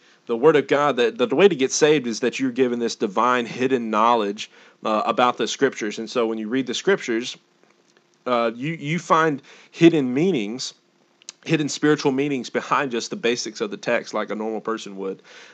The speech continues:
Uh, and that means you've been given that divine knowledge, which means basically <laughs> that's, that's your way of salvation, uh, sort of. Uh, so <clears throat> I'm, hopefully I can look into some of that, combat that a little bit, because,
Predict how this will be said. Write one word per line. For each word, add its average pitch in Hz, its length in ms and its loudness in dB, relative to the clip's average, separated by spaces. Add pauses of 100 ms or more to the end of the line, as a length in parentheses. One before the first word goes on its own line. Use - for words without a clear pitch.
Uh, 107 160 -4
and 113 100 0
that 131 100 2
means 120 220 -4
you've 127 100 0
been 120 140 -2
given 135 340 2
that 113 180 0
divine 107 360 0
knowledge, 101 360 -4
which 98 120 -14
means 104 220 -8
basically 104 380 -4
<laughs> 117 80 -4
that's, 107 180 -6
that's 120 300 -6
your 120 100 -10
way 110 140 -2
of 95 80 -8
salvation, 98 600 -6 (340)
uh, 95 160 -6
sort 120 260 2
of. 98 120 -12 (280)
Uh, 101 380 -2
so 135 300 4 (520)
<clears throat> - 300 2
I'm, 165 140 0
hopefully 180 340 2
I 147 100 4
can 135 160 -2
look 135 160 2
into 127 160 -2
some 127 180 -6
of 113 80 -2
that, 117 260 0
combat 123 360 -2
that 120 120 2
a 117 40 2
little 110 180 -2
bit, 110 220 0
because, 107 380 -4